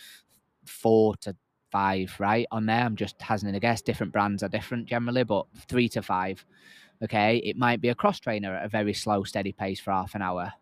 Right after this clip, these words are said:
right? Whereas a hit might be fifteen, maximum thirty minutes, absolute max,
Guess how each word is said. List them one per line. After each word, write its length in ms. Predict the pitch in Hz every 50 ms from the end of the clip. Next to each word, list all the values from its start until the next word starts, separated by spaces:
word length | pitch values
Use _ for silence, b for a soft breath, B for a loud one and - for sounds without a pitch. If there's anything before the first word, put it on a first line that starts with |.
| _ _ _ _ _ _ -
right? 360 | 101 101 110 127 - 123 - _ B B B B B
Whereas 220 | B 131 131 127 120
a 80 | 127
hit 440 | 120 - - - 185 175 120 - - -
might 220 | 127 117 110 -
be 80 | - 110
fifteen, 960 | - - 147 135 - - - 127 127 123 123 120 120 117 117 113 113 110 110 104
maximum 1040 | 104 95 98 107 110 117 127 131 131 135 147 151 - - - - 131 123 113 107 101
thirty 380 | - - 110 107 104 - 104
minutes, 340 | 104 104 101 101 101 - -
absolute 540 | 117 117 117 - - 113 110 113 117 - -
max, 460 | 107 101 101 - - - - - -